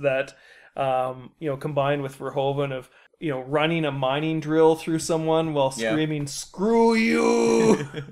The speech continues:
Speaker 2: <laughs> Straight out of Running Man, isn't it? That's a moment that would have fit ha-, very well in there.
Speaker 1: I don't know if those are weird moments, but they're definitely, uh, great moments that really make the movie.
Speaker 2: Yeah, and just, like, a great score, too. Like, this
Speaker 1: Mm-hmm.
Speaker 2: movie just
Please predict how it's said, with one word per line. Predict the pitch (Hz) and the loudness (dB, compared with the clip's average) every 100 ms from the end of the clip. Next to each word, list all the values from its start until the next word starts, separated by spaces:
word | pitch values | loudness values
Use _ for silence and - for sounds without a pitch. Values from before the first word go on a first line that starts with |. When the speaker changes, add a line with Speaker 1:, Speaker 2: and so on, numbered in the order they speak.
| - - | -20 -16
Speaker 2:
<laughs> | - - - - 220 202 | -16 -16 -18 -18 -6 -4
Straight | 190 - 143 131 | -6 0 4 4
out | 123 | 4
of | 110 | 2
Running | 110 117 110 | 2 0 -2
Man, | 104 101 | -4 -2
isn't | 127 196 | 0 0
it? | 113 | 2
That's | 123 120 | 0 0
a | 127 | -2
moment | 120 117 120 | 0 0 -2
that | 117 - | -6 -6
would | 131 | -6
have | 120 | -6
fit | - 233 | -4 -2
ha-, | - 202 | -2 -4
very | 127 131 127 | -2 -2 0
well | 120 117 117 | 0 2 0
in | 110 | -2
there. | 110 104 101 - | -4 -6 -2 2
Speaker 1:
I | |
don't | 220 240 | 2 2
know | 233 | 0
if | |
those | 196 185 | 2 0
are | 180 | 0
weird | 160 165 170 | 0 0 2
moments, | 170 175 180 | 0 0 -2
but | 165 165 156 | -2 -2 0
they're | 151 | -2
definitely, | 143 175 - 185 202 165 147 - - - | 0 -2 0 0 2 2 -4 -12 -20 -4
uh, | 143 135 139 | 0 0 0
great | 143 165 160 | -2 -2 0
moments | 156 143 143 143 | -2 -2 -4 -4
that | 143 | -4
really | 147 | -2
make | 143 139 139 | -2 -6 -8
the | |
movie. | 127 127 127 117 _ | -14 -12 -12 -14 _
Speaker 2:
Yeah, | 127 131 127 123 | -2 4 4 4
and | 120 135 135 131 - _ _ | 2 -2 -4 -10 -18 _ _
just, | 262 285 | -8 -4
like, | 330 311 | -2 -2
a | - 139 | -2 -6
great | - 120 127 139 | -4 -2 -2 -2
score, | - - 131 117 120 131 131 | -8 -8 -2 0 0 -2 -4
too. | 127 - 120 123 123 123 120 | -8 -6 -4 -2 -4 -4 -4
Like, | 120 117 | 0 0
this | 220 180 | 0 -2
Speaker 1:
Mm-hmm. | 139 | -4
Speaker 2:
movie | 214 214 202 | -6 -4 -6
just | 156 143 | -8 -10